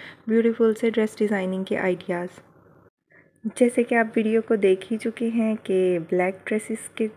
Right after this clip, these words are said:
डिज़ाइन से रिलेटेड है, तो जी आज की वीडियो जो है वो specially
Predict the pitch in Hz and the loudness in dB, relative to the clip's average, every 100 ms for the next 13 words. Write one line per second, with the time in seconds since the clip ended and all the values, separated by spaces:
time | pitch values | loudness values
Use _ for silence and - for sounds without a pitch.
0 | - _ - 196 196 202 - 214 208 202 | -14 _ -6 -2 -2 -2 -2 -2 0 0
1 | 196 208 208 208 - - - - 254 240 | -2 -2 -2 -4 -8 -20 -20 -8 -6 -4
2 | 240 - 202 - - 240 226 226 220 226 | -2 0 -2 -2 -8 -4 -2 -4 -2 -2
3 | 220 208 214 - - 202 208 226 226 | -2 -2 -4 -6 -6 -4 -2 -2 -2